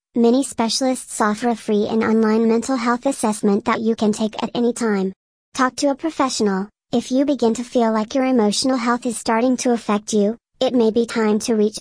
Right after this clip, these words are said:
out for additional support. You can see psychologists in Dubai and find the personalized provision you want. Finding ways to take a healthy tactic to your emotional wellness,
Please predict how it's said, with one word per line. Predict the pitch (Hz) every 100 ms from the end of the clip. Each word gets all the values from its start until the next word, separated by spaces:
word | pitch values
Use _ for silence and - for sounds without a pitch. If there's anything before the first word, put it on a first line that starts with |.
| -
out | 226
for | - 214
additional | 214 226 247 233
support. | - 208 208 185 180 - _ _ _ 240
You | 247
can | 254 302
see | - 254 269
psychologists | 285 277 254 254 233 214 208 -
in | - 226
Dubai | 226 226 240 226
and | 226 226
find | - 220 226
the | 247
personalized | - 254 - 214 202 202 202 -
provision | - 214 220 226 254
you | 233
want. | 233 214 196 - _ _ _ _
Finding | - 262 254 277 254
ways | 233 220 -
to | 233
take | - 214 214
a | 214
healthy | 220 233 294
tactic | 277 233 220 - 226
to | -
your | 254 262
emotional | 254 233 - 247 240
wellness, | 226 220 208 208